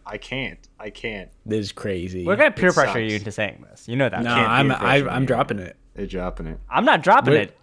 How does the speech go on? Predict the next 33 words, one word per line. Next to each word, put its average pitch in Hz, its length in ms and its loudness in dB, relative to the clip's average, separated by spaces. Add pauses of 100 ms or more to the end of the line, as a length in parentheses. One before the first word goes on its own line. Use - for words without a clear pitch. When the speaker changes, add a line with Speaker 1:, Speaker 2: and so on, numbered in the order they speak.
(340)
Speaker 3:
Chandler, 240 240 2
you 120 60 2
Speaker 2:
would 131 80 8
I 147 40 8
Speaker 3:
gotta 175 100 6
Speaker 2:
ever 131 120 4
Speaker 3:
tell 226 60 6
Speaker 2:
get 143 100 6
Speaker 3:
me. - 60 2
Speaker 2:
a - 20 -2
nose 113 280 0
piercing? 185 680 -2
There's 175 220 6
a 175 60 6
world 127 440 4
in 113 120 0
which 104 200 -2
that 101 140 -2
could 101 120 -6
happen. 98 400 -6
It's - 180 -8
not 98 260 -2
this 127 240 -2
world. 110 460 0 (420)
Speaker 3:
I 117 100 -2
would 110 140 -4
never. 101 360 0
Speaker 1:
<laughs> - 0 -
Well, 156 240 8
then 156 180 2
the 151 220 2
answer's 143 360 -2
no. 117 420 -4